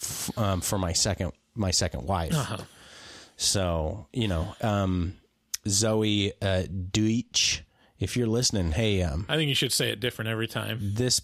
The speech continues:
Speaker 2: just to
Speaker 1: pod-,
Speaker 2: cover all your bases.
Speaker 1: this podcaster is just,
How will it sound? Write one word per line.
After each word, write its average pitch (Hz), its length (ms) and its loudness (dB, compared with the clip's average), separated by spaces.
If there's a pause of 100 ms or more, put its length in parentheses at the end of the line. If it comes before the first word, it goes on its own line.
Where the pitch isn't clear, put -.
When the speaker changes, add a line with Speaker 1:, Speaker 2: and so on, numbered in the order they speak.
Speaker 2:
just - 200 2
to 127 60 4
Speaker 1:
pod-, - 60 -2
Speaker 2:
cover 139 240 2
all 120 120 4
your 113 140 4
bases. 113 360 0
Speaker 1:
this 151 140 2
podcaster 110 960 2 (560)
is - 120 0
just, - 300 2